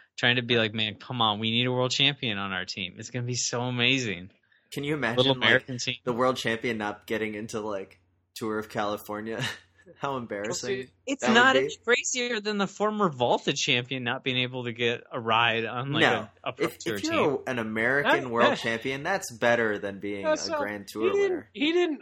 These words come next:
Speaker 3: not get a ride on a world tour team. He
Speaker 2: <laughs>
Speaker 3: didn't get a ride on a world tour team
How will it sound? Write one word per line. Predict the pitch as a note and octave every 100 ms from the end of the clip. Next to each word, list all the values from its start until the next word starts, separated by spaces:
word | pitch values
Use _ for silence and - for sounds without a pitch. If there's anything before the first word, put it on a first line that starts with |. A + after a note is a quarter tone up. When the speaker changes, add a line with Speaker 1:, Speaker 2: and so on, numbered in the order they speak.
| -
Speaker 3:
not | F#3 G3 F3+ G3
get | G3
a | F#3+
ride | E3+ E3+ F3
on | E3
a | D3
world | C3+ E3+ F3+
tour | G#3+ G3
team. | - A3 G#3 G#3 _ _
He | C4+ D#4+ D#4+ C3
Speaker 2:
<laughs> | D3+
Speaker 3:
didn't | G#3 G#3 G#3+ - -
get | G3+ G#3 G3+
a | G3
ride | F3 F3
on | E3+ D#3
a |
world | C#3+ G3 G#3+
tour | - G#3
team | G3+ A3 G3